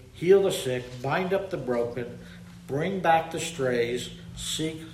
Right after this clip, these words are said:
the lost." That's what a good shepherd means to God. And there's more. Uh, there's an ultimate more in John chapter ten, verse eleven,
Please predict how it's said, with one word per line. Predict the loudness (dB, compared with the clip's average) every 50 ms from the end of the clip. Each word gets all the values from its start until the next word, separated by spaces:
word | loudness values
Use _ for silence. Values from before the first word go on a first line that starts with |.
| -14 -6 -4
the | -2
lost." | -2 0 0 -2 -2 -4 -6 -8 -10 -12 -14 -14 -16 -18 -18 -18 -16 -16 -16 -16 -16 -16 -16 -16 -14 -6
That's | -2 0 0 0 -2 -4 -4
what | -2 -2
a | -2
good | -2 -2 -2 -2 -2
shepherd | -4 -4 -4 -4 -4 -2 -4 -6 -6 -6 -10 -14 -16 -16 -18 -18 -18 -18 -18 -18 -16 -12
means | -10 -8 -8 -8 -8 -10 -10 -12 -10
to | -10 -8
God. | -8 -8 -8 -8 -8 -10 -10 -12 -12 -14 -14 -14 -16 -16 -14 -14 -14 -14 -14 -14 -12 -14 -14 -14 -14 -14 -14 -14 -14 -14 -14 -14 -14 -14 -12 -8 -2
And | 2 4
there's | 6 6 6 4 2
more. | 2 2 2 2 2 0 -2 -4 -8 -10 -10 -8
Uh, | -6 -4 -2
there's | 0 2 2 2 2
an | 0 -2
ultimate | -2 2 2 4 4 4 0 -2 -4 -6 -4 -4
more | -2 -2 0 0 0 -2 -2
in | -4 -6 -8 -8
John | -4 -2 0 0 0 0 -2 -2 -4 -6
chapter | -6 -4 -4 -4 -4 -6 -8 -10
ten, | -10 -8 -8 -6 -6 -6 -6
verse | -4 -4 -4 -2 -4 -2
eleven, | -2 0 0 0 0 0 -2 -4